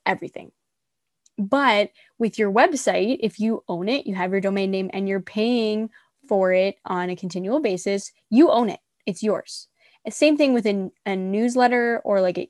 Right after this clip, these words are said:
email list. Um, those things are your property, right? And they're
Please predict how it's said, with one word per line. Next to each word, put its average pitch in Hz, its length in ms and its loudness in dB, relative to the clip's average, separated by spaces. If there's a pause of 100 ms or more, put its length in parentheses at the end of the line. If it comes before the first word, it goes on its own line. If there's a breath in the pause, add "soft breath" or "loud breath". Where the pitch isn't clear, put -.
email 220 360 0
list. 202 420 0 (260 soft breath)
Um, 190 220 -6 (160)
those 247 300 4
things 285 200 2
are 240 120 0
your 196 600 2
property, - 680 -8
right? 190 340 -2 (460 loud breath)
And 220 420 0 (100)
they're 262 340 6